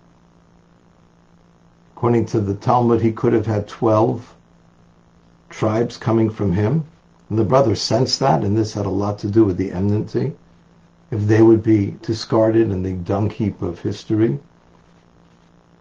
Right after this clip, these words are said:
or they would continue as Klal Yisrael, the Jewish nation. But Yosef is also one of the tribes.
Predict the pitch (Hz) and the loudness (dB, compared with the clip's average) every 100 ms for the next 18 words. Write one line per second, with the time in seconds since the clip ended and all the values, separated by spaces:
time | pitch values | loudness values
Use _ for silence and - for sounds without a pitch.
0 | _ _ _ _ - 110 110 107 101 - | _ _ _ _ -2 2 4 2 0 -2
1 | 98 - 110 104 101 92 - - 95 98 | -6 -4 -2 0 0 -2 -8 -12 -8 -4
2 | 101 101 - 101 104 101 95 85 - 92 | -2 -4 -4 -4 -4 -6 -8 -8 -10 -10
3 | 92 - 143 - _ _ _ _ _ _ | -10 -8 -12 -12 _ _ _ _ _ _
4 | _ _ _ 58 58 58 58 58 58 _ | _ _ _ _ _ _ _ _ _ _
5 | _ _ _ _ _ _ - 127 143 170 | _ _ _ _ _ _ -2 2 6 6
6 | - 151 117 117 110 - 113 107 - 95 | 6 4 4 2 2 2 0 -2 -6 -4
7 | 95 92 98 - 160 160 - - | -4 -4 -8 -4 -4 -4 -10 -20